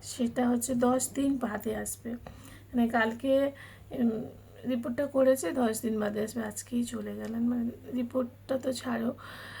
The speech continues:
তো মানুষটা নেই, এই কথাটা না ভেবে আমার, মানে, যতক্ষণ থেকে শুনেছি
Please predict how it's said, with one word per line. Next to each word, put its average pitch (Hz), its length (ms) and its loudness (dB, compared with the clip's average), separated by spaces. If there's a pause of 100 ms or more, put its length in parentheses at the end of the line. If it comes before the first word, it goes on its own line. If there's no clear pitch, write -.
(220)
তো 247 160 6
মানুষটা 240 680 4 (500)
নেই, 269 640 4 (240)
এই 262 200 0
কথাটা 269 380 -2
না 277 300 4
ভেবে 233 380 4
আমার, 247 460 4
মানে, 233 420 6 (600)
যতক্ষণ 285 480 -4
থেকে 285 140 -2
শুনেছি 247 640 2